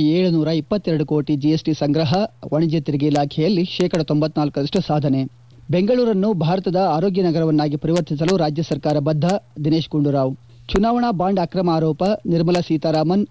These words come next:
ಜೆ ಪಿ ನಡ್ಡಾ ವಿರುದ್ಧದ ಎಫ್ ಐ ಆರ್ ರದ್ದುಗೊಳಿಸಿದ ಹೈಕೋರ್ಟ್. ರಾಜ್ಯದ ಹಲವೆಡೆ ಧಾರಾಕಾರ ಮಳೆ, ಕರಾವಳಿಯಲ್ಲಿ ಮೀನುಗಾರರು ಸಮುದ್ರಕ್ಕೆ ತೆರಳದಂತೆ ಜಿಲ್ಲಾಡಳಿತ ಎಚ್ಚರಿಕೆ. ಮುಖ್ಯಮಂತ್ರಿ ಸಿದ್ದರಾಮಯ್ಯ ಅಧ್ಯಕ್ಷತೆಯಲ್ಲಿ ಗೃಹ ಕಚೇರಿ ಕೃಷ್ಣಾದಲ್ಲಿಂದು ವಾಣಿಜ್ಯ ತೆರಿಗೆ ಇಲಾಖೆ, ಅಬಕಾರಿ ಇಲಾಖೆ, ಮುದ್ರಾಂಕ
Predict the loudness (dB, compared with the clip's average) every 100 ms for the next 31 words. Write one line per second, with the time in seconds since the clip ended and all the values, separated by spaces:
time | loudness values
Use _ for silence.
0 | -2 -2 0 0 0 0 0 0 -2 0
1 | 0 0 0 0 -2 -8 -6 -2 0 0
2 | 0 0 -2 -2 -2 -2 0 -2 -4 -10
3 | -4 0 0 0 0 0 0 2 2 0
4 | 0 0 0 0 0 0 0 0 -4 -12
5 | -4 -2 0 0 2 2 2 2 2 2
6 | 0 0 0 0 0 2 -2 -2 -2 0
7 | 0 0 0 -2 -6 -12 -4 0 2 2
8 | 0 0 0 0 0 -2 -2 0 -2 -4
9 | -14 -18 -4 -2 0 2 2 0 -2 0
10 | 0 2 2 0 0 -2 -2 0 2 2
11 | 0 0 0 0 -2 -2 -2 -2 -2 -2
12 | 0 2 2 2 2 0 0 0 0 0
13 | 0 -2 0 2 2 0 -2 -4 -4 -2
14 | -2 0 0 0 0 -2 -2 -2 0 0
15 | 0 0 -2